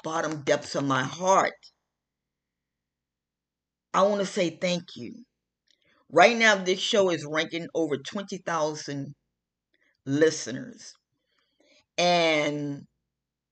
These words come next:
we have got the followers. And I'm, I was very shocked. On my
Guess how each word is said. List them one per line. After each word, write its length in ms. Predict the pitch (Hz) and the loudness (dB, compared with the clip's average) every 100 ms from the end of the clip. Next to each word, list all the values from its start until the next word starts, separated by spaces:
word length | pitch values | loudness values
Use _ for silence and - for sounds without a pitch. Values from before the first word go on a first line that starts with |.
| _ _ _ _ _ _ _ _ _ _ _ - | _ _ _ _ _ _ _ _ _ _ _ -6
we 260 | 165 196 | 2 4
have 220 | 202 165 143 | 4 2 4
got 320 | 180 160 - _ _ _ _ _ _ _ _ _ _ _ _ _ _ _ _ - | 6 6 4 _ _ _ _ _ _ _ _ _ _ _ _ _ _ _ _ -6
the 120 | - - | -4 -4
followers. 840 | - 185 208 180 131 123 95 - _ - _ _ - | 8 10 10 8 2 -6 -10 -18 _ -20 _ _ -2
And 160 | 175 151 | 0 4
I'm, 320 | 185 202 190 - | 2 2 -4 4
I 120 | 185 | 4
was 160 | 185 | 4
very 420 | 143 175 196 202 196 | 0 6 8 8 2
shocked. 540 | - - 240 190 - - _ _ _ _ _ _ _ | -4 0 0 0 -4 -14 _ _ _ _ _ _ _
On 180 | 185 190 | 6 8
my 160 | 170 | 4